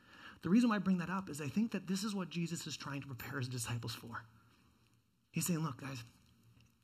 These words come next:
it's gonna really stink. It's gonna be really hard.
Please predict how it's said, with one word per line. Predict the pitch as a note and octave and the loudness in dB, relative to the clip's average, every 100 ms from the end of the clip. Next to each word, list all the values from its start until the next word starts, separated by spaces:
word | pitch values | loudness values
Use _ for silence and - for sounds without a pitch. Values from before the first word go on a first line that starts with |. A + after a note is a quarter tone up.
| _ - | _ -2
it's | A#2+ A2+ | -2 -2
gonna | - - - | -4 -4 -4
really | - B2 | -4 -4
stink. | A2+ - - - - - - - _ _ - _ | -4 -6 -8 -8 -10 -10 -14 -20 _ _ -20 _
It's | C#3 C#3 | -2 0
gonna | - F3+ | 2 2
be | D3+ | 2
really | C3+ C3 B2+ | 0 0 -2
hard. | A2+ A2+ A2+ A2+ | -4 -4 -6 -6